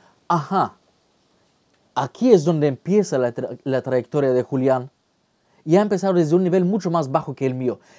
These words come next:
Es para motivarte, para que veas que he empezado desde más abajo que tú.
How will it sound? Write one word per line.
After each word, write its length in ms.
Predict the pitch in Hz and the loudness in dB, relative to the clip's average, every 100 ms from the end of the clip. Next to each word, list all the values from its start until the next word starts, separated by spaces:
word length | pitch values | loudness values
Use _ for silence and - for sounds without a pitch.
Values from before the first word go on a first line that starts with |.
| - | -6
Es 140 | 226 | -6
para 180 | - 226 | -2 0
motivarte, 600 | 147 123 120 110 - _ _ _ _ - | -2 -2 -2 -2 -6 _ _ _ _ 0
para 180 | 160 | 0
que 100 | - | 2
veas 200 | 156 214 | 0 0
que 80 | - | -4
he 20 | |
empezado 340 | 202 180 202 196 | -4 -4 -4 0
desde 340 | 165 123 135 | -2 0 -2
más 400 | 135 214 262 - | -4 -6 -6 -6
abajo 400 | 185 180 160 139 | -4 -4 -4 -6
que 120 | 131 | -8
tú. 220 | 117 113 | -6 -8